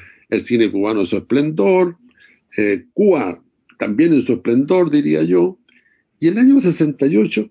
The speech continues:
por una casualidad de nuestros archivos, eh, descubrimos una película que la habíamos visto Sebastián y yo hace muchos años, la vimos de nuevo,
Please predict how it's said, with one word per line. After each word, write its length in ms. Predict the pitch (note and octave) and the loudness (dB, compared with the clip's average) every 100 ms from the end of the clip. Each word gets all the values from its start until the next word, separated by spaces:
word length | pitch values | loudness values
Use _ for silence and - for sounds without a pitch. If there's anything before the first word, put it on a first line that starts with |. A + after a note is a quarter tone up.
| - | -6
por 120 | A#2+ | -2
una 160 | A#2+ A#2 | 0 0
casualidad 680 | G2 - F#2+ A2 C3 C3+ A#2+ | -2 -2 0 0 0 -2 0
de 120 | G#2+ | 0
nuestros 340 | G#2+ - G#2 | 0 -2 -2
archivos, 640 | G2+ - F3+ D#3+ C3 B2+ _ _ _ - A2+ _ - | -2 -2 0 2 0 -4 _ _ _ -20 -20 _ -8
eh, 460 | A#2 B2+ A#2+ A2+ A2 _ _ _ _ _ _ _ - _ _ | -4 -2 0 -2 -4 _ _ _ _ _ _ _ -20 _ _
descubrimos 600 | - - E3 E3+ G#3+ G3 D#3 | -6 -2 -2 2 2 2 2
una 180 | C#3 C3 | 0 0
película 400 | C3 C#3+ D#3+ A2+ | 0 2 0 0
que 100 | A2 | 0
la 100 | G#2 | 0
habíamos 320 | C3 A#2+ G2+ | 0 0 0
visto 380 | A2+ A#2+ G#2 _ _ _ _ _ - | -2 -2 -6 _ _ _ _ _ -10
Sebastián 460 | G#2+ F2+ - A#2 | -6 -4 -2 -2
y 100 | A2 | 0
yo 120 | G#2 A2+ | 0 -2
hace 120 | F#2+ | -2
muchos 340 | G2 C3+ C3 | -2 -2 -2
años, 260 | G3 G3 F3 | -2 -2 -2
la 140 | C3+ C#3 | 0 0
vimos 240 | D#3 C#3+ | 0 0
de 80 | C#3+ | 0
nuevo, 300 | D#3+ G3 | 0 -2